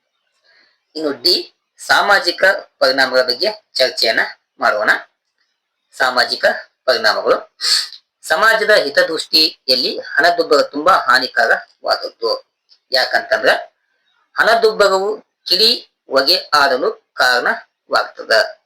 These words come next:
ಮತ್ತು ಮುಷ್ಕರ, ಲಾಕೌಟ್, ಉತ್ಪಾದನೆ ನಷ್ಟ, ಶ್ರೀಮಂತ ಮತ್ತು ಬಡವರ ನಡುವಿನ ಅಂತರವನ್ನ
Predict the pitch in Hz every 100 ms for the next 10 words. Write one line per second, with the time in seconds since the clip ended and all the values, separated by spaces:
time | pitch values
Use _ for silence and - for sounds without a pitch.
0 | - 139 - 240 - _ _ _ 139 160
1 | - - 190 208 240 - _ _ _ _
2 | _ 143 123 127 147 - 185 202 214 -
3 | - - _ 185 185 180 151 151 151 -
4 | 220 226 - - 147 175 196 180 175 170
5 | 151 139 147 147 143 135 135 170 - 135
6 | - 170 135 127